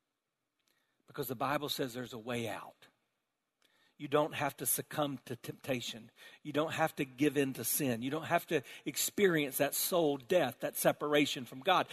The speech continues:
That's what we talked about when we looked last week at First Corinthians ten thirteen. "No temptation has overtaken you that's not common to man." Everybody's experienced temptation, but God's faithful,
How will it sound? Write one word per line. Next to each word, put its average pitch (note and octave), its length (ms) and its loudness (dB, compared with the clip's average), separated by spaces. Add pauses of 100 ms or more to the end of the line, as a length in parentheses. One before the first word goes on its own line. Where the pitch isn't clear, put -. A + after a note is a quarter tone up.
(160)
That's F#3 240 4
what G#3+ 120 4
we F3+ 120 2
talked A3+ 280 4
about C#3+ 280 4 (180)
when F#3 140 2
we F3 80 8
looked F#3 260 6
last G#3 320 6
week D#3 180 0
at D#3+ 120 -2
First F#3 240 2
Corinthians E3+ 420 0
ten G#3+ 240 4
thirteen. F#3+ 480 2 (220)
"No A3 260 6
temptation E3+ 600 4
has D3 120 6
overtaken D#3+ 560 4
you G3+ 120 4
that's G3+ 180 4
not A3+ 240 4
common A3+ 380 8
to D3+ 80 6
man." B2+ 200 8 (200)
Everybody's A#3 640 6
experienced D#3 460 0
temptation, A3+ 680 4 (480)
but A3 160 -2
God's A#3 400 4
faithful, A3 720 0